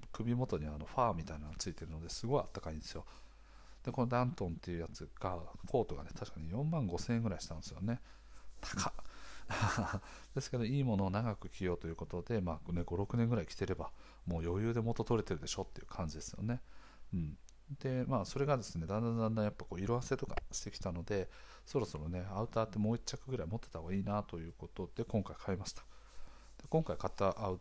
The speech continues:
ターはですね、まあ、フリースというかね、モコモコの素材の、と、パタゴニアのね、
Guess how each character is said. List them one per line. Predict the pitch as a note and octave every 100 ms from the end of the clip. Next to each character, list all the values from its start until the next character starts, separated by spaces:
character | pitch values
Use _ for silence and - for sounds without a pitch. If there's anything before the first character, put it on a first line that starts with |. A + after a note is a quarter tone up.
| -
タ | F#2+
ー |
は | F2+ F2+
で | E2+
す | - -
ね、 | E2+
ま | E2+
あ、 | -
フ | A#2+
リ | B2
ー |
ス | B2 -
と | -
い | F#2
う |
か | -
ね、 | E2+
モ | F#2
コ | -
モ | A#2
コ | A#2 A2
の | G#2+
素 | G#2
材 | G2 F#2
の、 | F2+ F2+ - - - - - -
と、 | E2+ D#2+ D#2+
パ | -
タ | -
ゴ | A#2 G#2+
ニ | G#2
ア | F2+
の | E2+
ね、 | F#2+